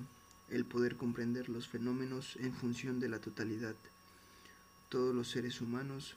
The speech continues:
son filósofos, en tanto cada quien tiene una opinión acerca de cuál es la verdad.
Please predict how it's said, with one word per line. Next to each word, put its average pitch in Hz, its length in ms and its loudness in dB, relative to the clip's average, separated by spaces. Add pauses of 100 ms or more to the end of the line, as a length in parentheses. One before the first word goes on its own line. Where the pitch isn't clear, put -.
son 123 280 -2
filósofos, - 720 -4 (600)
en 127 140 -2
tanto 120 320 0
cada 123 240 0
quien 123 300 -2
tiene 131 460 -2
una 131 200 0
opinión 127 640 0
acerca 120 480 -4
de 110 140 -4
cuál 139 320 2
es 123 220 -2
la 113 100 -2
verdad. 101 340 -4